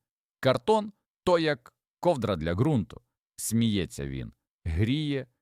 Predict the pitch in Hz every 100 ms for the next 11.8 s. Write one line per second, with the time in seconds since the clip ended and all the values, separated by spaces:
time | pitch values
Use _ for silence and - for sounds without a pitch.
0 | _ - 87 - 85 - 113 104 92 87
1 | 85 73 73 57 52 - _ _ _ _
2 | _ _ 110 170 208 170 160 156 101 87
3 | 104 120 87 65 60 _ _ _ 95 104
4 | 113 98 110 139 117 - 90 - 101 -
5 | 90 - 90 127 123 - - 101 90 82
6 | - 60 - - - - _ _ - 113
7 | 147 135 101 90 _ _ _ - 165 202
8 | 143 110 92 123 208 208 170 170 120 104
9 | - 117 98 87 95 92 170 170 - -
10 | 123 - 82 - 80 - 127 98 - 120
11 | - 78 73 71 - - 135